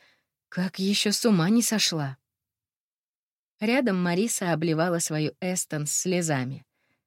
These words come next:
Красная драконица осторожно придерживала хвостом нервную подругу. Девочки не отставали. Алинда буквально висела на своей черной Медее.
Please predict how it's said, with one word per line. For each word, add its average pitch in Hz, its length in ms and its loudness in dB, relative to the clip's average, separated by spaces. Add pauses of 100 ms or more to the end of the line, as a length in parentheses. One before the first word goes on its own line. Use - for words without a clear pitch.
(320)
Красная 156 600 0
драконица 165 760 -2
осторожно 175 580 0
придерживала 160 720 0
хвостом 165 560 -2
нервную 160 460 0
подругу. 139 600 -4 (880)
Девочки 226 520 2
не 208 160 2
отставали. 156 720 0 (640)
Алинда 208 420 6
буквально 190 480 2
висела 208 460 2
на 170 140 0
своей 180 440 2
черной 175 480 0
Медее. 156 540 0